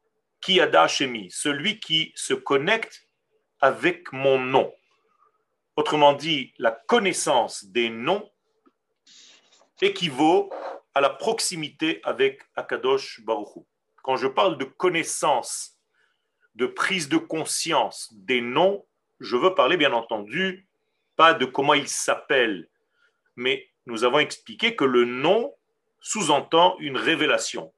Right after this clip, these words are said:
une expérience dans ce monde. Shemo est en valeur numérique Ratson. Donc, quand je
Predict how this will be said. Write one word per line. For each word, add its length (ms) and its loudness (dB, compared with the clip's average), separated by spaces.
une 180 -8
expérience 800 0
dans 160 -4
ce 160 -4
monde. 280 -8
Shemo 760 4
est 160 -6
en 100 0
valeur 320 2
numérique 420 -4
Ratson. 600 -2
Donc, 260 -10
quand 220 4
je 180 -2